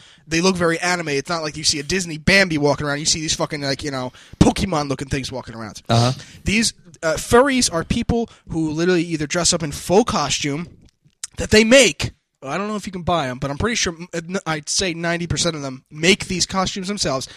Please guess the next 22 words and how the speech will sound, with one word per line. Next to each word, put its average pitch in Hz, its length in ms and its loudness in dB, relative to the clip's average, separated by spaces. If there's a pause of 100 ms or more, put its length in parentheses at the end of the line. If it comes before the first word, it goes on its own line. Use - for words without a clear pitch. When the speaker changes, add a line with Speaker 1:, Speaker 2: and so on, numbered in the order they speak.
(180)
Speaker 1:
headgear 208 520 2
and 226 80 4
all, 147 320 2 (340)
to 190 120 0
look 190 180 0
like 170 140 -2
foxes 139 440 -2
or 135 60 -8
cats - 420 -2
or 139 60 -4
bears 135 480 -2
or 127 100 -10 (160)
whatever 175 360 2
the 180 60 0
fucking 165 280 -4
animal 127 340 -8
is, 123 220 -4 (440)
in 165 100 -6
a 151 60 -6
very 170 280 0
anime 196 360 -4
style, 127 420 -2